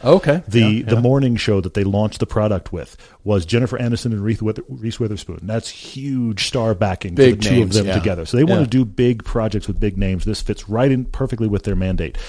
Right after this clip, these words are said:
Speaker 2: There's a couple things about this I'd like to mention.
Speaker 1: <laughs> Okay.
Speaker 2: First off, this was everywhere in the news. If, if you follow cars at
Speaker 1: Yeah,
Speaker 2: all, this
Speaker 1: yeah.
Speaker 2: was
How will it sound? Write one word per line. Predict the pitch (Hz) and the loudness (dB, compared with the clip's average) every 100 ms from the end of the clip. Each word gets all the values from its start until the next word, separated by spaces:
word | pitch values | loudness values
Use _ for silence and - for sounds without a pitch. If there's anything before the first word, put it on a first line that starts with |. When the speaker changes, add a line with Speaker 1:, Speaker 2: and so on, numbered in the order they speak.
| - - - - - | -14 -16 -20 -20 -20
Speaker 2:
There's | - 110 | -12 -10
a | |
couple | 117 - 240 - | -10 -10 -8 -6
things | 165 - 127 113 | -6 -4 -4 -4
about | 107 85 - | -6 -8 -8
this | 92 - | -10 -8
I'd | 82 | -8
like | 85 - | -10 -10
to | - | -8
mention. | - 87 - 69 90 - | -8 -8 -8 -10 -12 -12
Speaker 1:
<laughs> | - - 190 - - | -12 -10 -10 -8 -2
Okay. | 196 - - - | -2 -4 -12 -10
Speaker 2:
First | - 160 160 - | -2 2 2 2
off, | 95 82 - - _ - | 0 0 -8 -20 _ -2
this | 139 151 | 0 2
was | 147 | 2
everywhere | 123 127 120 98 92 | 2 2 2 0 -2
in | 85 | -4
the | |
news. | 82 78 - - | -4 -6 -10 -8
If, | 202 | -6
if | 120 113 | -2 0
you | 107 | 0
follow | 151 156 | 2 4
cars | 147 - 127 123 127 | 2 0 2 4 4
at | 131 | 2
Speaker 1:
Yeah, | |
Speaker 2:
all, | 80 76 | 2 -2
this | 110 107 | -2 2
Speaker 1:
yeah. | |
Speaker 2:
was | 113 | 0